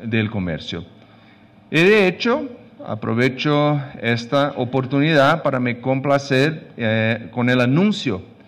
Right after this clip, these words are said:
que el Colegio de México fue seleccionado para acoger el próximo curso regional de política comercial de la O M C,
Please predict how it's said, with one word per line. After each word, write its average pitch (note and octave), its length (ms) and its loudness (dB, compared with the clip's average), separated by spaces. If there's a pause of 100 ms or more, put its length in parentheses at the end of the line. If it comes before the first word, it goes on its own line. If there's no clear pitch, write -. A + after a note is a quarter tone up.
(380)
que B2+ 300 4
el D3+ 220 2
Colegio C#3+ 500 2
de E3+ 120 0
México D3 520 -2
fue D3 200 -2
seleccionado D3 1000 2 (400)
para C3 220 4
acoger C3+ 680 0 (340)
el A#2 280 0
próximo D3+ 680 0
curso D3 440 -2
regional C3 640 0
de C3 100 0
política B2 580 -2
comercial A#2 580 -2
de A2+ 100 -2
la A2+ 120 0
O A2 80 -2
M A2+ 240 0
C, A#2+ 380 -4